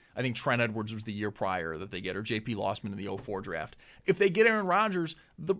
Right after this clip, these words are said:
the drought doesn't go nearly as long as it did. Even if you look at the coaching and you don't love who the coaches are, I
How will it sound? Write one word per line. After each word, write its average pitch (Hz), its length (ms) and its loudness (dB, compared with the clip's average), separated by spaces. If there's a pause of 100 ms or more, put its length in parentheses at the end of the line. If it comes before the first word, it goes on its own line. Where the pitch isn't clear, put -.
(140)
the 175 180 2
drought 196 260 6
doesn't 196 200 0
go 190 80 2
nearly 185 360 0
as 170 100 -2
long 175 180 2
as 147 80 0
it 139 100 -2
did. 160 320 -2 (920)
Even 254 240 4
if 220 140 2
you 202 80 0
look 165 180 2
at 175 80 -2
the 165 60 0
coaching 214 360 2
and 151 80 -2
you 151 80 0
don't 151 140 -2
love 135 280 4
who 143 80 0
the 131 80 0
coaches 120 380 -2
are, 117 260 2 (260)
I 247 300 4